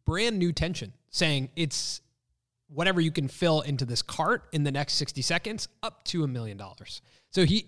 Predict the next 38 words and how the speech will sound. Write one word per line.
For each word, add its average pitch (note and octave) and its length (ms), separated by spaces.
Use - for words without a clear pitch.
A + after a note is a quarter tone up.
i-, F#3+ 160
i-, G3 140
you F#3 140
know, D#3+ 100
within E3 300
eleven E3+ 360
seconds B2 480
has B2 380
basically D3 680
done C3 420
two G3 320
different C3 640
intros, - 680
right? A#2+ 280
Intro F3+ 360
one D#3 320
is D3+ 160
the C#3 100
whole F3 580
broad C#3+ 400
concept. F#3+ 580
Like B2+ 160
you C#3 60
said, G3 440
you're C#3+ 220
like, B2+ 220
"Check." - 400
You're C#3+ 320
delivering C#3 440
on B2 160
what A#2+ 120
I A2 60
thought A#2 200
you G#2+ 60
were G#2 60
gonna G2+ 140
deliver F#2+ 280
on. G2+ 240